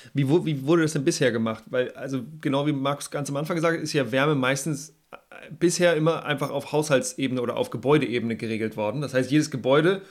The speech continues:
oder jede, alle Bewohner oder die BesitzerInnen eines Gebäudes sorgen dafür, dass dann irgendwie eine, eine Holzpelletheizung oder eine Gasheizung oder sonst was drin ist.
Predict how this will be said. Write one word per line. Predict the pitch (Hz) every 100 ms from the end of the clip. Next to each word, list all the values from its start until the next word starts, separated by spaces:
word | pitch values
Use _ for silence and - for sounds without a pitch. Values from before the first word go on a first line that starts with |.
| - - -
oder | 123
jede, | 117 110 127 123 110 - -
alle | 131 131
Bewohner | 117 131 170
oder | 131 110
die | 107
BesitzerInnen | 110 143 156 156 143 151 170
eines | 139 135
Gebäudes | 127 120 143 123
sorgen | 131 139 143
dafür, | 135 139
dass | 131
dann | 131
irgendwie | 127 123 113
eine, | 107
eine | 107 101
Holzpelletheizung | 131 139 135 127 127 127 127 120
oder | 107
eine | 101
Gasheizung | 131 131 131 120 117
oder | 117
sonst | 123 113
was | 107
drin | 113
ist. | 113